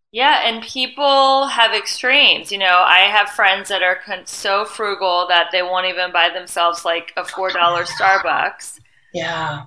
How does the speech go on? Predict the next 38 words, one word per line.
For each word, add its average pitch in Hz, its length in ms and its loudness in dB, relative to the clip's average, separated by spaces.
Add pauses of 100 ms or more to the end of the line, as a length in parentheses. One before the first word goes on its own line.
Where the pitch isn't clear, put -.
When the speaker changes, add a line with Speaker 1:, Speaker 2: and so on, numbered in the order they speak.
Speaker 1:
If - 100 -20
they're 190 160 -2
out 180 180 2
with 175 160 -8
friends, 175 480 0
they're 175 120 -4
like, 175 180 -4
"No, 185 160 0
I 180 120 2
can 190 160 -10
just 185 180 -10
make 180 180 -6
it 180 60 -6
at 170 100 -2
home 170 200 -4
for 180 140 -8
fifty 175 360 -8
cents. 170 420 -2
Why 185 180 0
would 196 140 0
I 185 120 -2
buy 185 160 2
a 190 100 0
four 202 220 -4
dollar 185 260 4
Starbucks?" 202 280 2
Speaker 2:
Yeah, 190 480 4
Speaker 1:
And 214 120 -4
I - 20 2
have 185 120 2
Speaker 2:
yeah. 185 160 8
Speaker 1:
other 196 80 4 (200)
friends 202 560 2 (440)
that 208 160 4
are, 214 140 4
like, 202 380 2
you 220 120 -2
know, 190 340 2